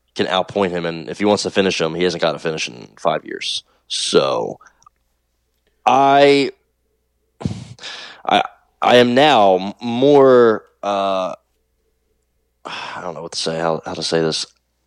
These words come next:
more confident in, in Ru-, in Bobby Knuckles making it a, a closer fight. In the fight before, the fights, the nine fights before he fought Izzy, he had five takedown attempts.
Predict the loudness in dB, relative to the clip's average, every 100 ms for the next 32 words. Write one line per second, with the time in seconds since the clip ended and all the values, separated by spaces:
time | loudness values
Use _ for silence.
0 | 2 4 4 4 2 0 -6 -8 -10 -10
1 | -10 -10 -8 0 0 0 -6 -2 0 0
2 | -2 -4 -4 -4 -4 -4 -6 -6 -8 -12
3 | -4 -2 -2 -2 -2 -2 -4 0 0 4
4 | 2 2 -2 -2 2 4 4 -2 _ _
5 | _ -4 2 2 2 -2 2 4 2 2
6 | 0 -2 -10 -14 _ _ _ _ -14 -12
7 | 0 4 4 4 2 4 4 0 -4 -6
8 | -10 _ -6 -2 0 0 0 -2 -2 -6
9 | -10 -14 -12